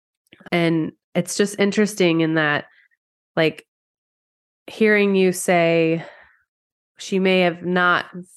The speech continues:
felt that way of wanting to, like, take over and, and be the mom,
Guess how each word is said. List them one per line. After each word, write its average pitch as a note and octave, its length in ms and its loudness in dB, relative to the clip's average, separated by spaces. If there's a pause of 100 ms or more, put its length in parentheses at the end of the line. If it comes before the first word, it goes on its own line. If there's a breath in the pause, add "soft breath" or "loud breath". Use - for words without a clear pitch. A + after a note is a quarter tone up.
felt - 260 -2
that D3+ 220 -4
way D3 320 0
of E3 160 -2
wanting D3+ 320 -2
to, D3+ 80 0
like, D3 240 -2
take D3 240 -2
over D3+ 340 0
and, D3 160 -2
and D3+ 200 -4
be D3+ 180 -2
the D3 100 -4
mom, D3 520 -2